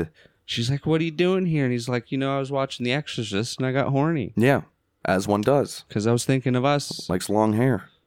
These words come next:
Speaker 1: And it was the
Speaker 2: That's not The Exorcist. That was, that was The Grudge. Sorry.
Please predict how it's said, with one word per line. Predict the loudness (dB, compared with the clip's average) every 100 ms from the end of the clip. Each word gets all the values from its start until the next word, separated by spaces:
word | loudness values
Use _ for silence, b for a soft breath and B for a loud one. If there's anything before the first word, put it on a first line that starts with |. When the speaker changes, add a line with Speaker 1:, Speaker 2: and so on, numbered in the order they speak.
| _
Speaker 1:
And | -4 -2 0 0 -2
it | -2
was | -2 -2 -2
the | 0 2 2 0
Speaker 2:
That's | -2
not | -8 -8
The | -8
Exorcist. | -8 -8 -6 -6 -8 _ _ -12
That | -12
was, | -10
that | -6
was | -6 -6
The | -6
Grudge. | -4 -6 -8 -18 _ _ -16
Sorry. | -6 -4 -4 -6 -8